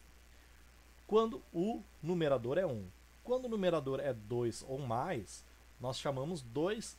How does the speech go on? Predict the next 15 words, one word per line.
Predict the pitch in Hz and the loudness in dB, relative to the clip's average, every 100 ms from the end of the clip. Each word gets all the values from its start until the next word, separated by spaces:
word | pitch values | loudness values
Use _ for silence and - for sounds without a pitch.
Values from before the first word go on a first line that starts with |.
| - - | -18 -18
sétimos, | - - 156 127 - 104 90 - - | -10 -2 0 0 -4 -12 -12 -14 -12
tá? | 101 147 220 - - | -6 -6 -6 -14 -12
Aí | 101 107 131 180 | -6 -4 -2 -4
o | 160 135 | -6 -8
sétimo | - 123 123 - 170 | -4 -2 -2 -4 -4
vai | 151 | -2
pro | 123 147 | -4 -4
plural, | 180 185 160 127 | -2 0 2 2
fica | 165 160 - 202 - - - | 0 -6 -8 -10 -12 -20 -18
sétimos, | - - - 131 - 101 87 - - - - - | -14 -10 -6 -6 -6 -12 -12 -14 -16 -16 -20 -12
tá? | 98 185 - - - - - - - | -8 -6 -8 -18 -20 -20 -20 -16 -4
Três | 123 139 | -2 -2
sétimos, | - 127 139 139 - 107 | -2 -2 -2 -4 -8 -12
quatro | - 113 113 - | -6 -4 -4 -8
sétimos, | - 113 113 135 - 156 - | -8 -4 -2 -4 -6 -10 -10